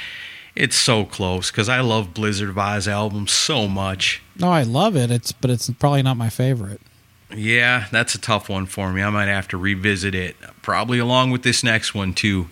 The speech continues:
Speaker 1: Dio, Holy Diver.
Speaker 2: That made my list. I think that's the
Speaker 1: Yeah.
Speaker 2: best thing Dio ever did.
Speaker 1: I think so too.
Speaker 2: Yeah.
Speaker 1: I think that one should probably definitely be on this list for that.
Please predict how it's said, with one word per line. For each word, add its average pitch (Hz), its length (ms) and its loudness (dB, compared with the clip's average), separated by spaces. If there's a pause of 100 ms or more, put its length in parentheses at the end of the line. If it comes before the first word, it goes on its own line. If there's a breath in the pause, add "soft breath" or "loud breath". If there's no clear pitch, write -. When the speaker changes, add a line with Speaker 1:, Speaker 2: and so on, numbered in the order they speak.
(920)
Speaker 1:
Dio, 127 560 4 (200)
Holy 98 340 2
Diver. 90 480 0 (100)
Speaker 2:
That 147 240 2
made 151 140 4
my 139 180 4
list. 131 420 0
I 143 140 2
think 151 240 2
that's 143 220 2
the 101 80 0
Speaker 1:
Yeah. 101 160 4
Speaker 2:
best 135 240 2
thing 127 180 2
Dio 120 320 2
ever 107 180 -2
did. 104 380 -2 (560)
Speaker 1:
I 92 60 0
think 95 220 2
so 95 200 2
too. 87 380 -2
Speaker 2:
Yeah. 101 60 -20 (760 loud breath)
Speaker 1:
I 101 80 2
think 98 140 4
that 98 100 4
one 95 160 0
should - 180 -4
probably 92 540 0 (260)
definitely 90 480 0
be 92 220 0
on 90 180 0
this 95 280 -2
list 95 280 0
for - 120 -8
that. 95 340 2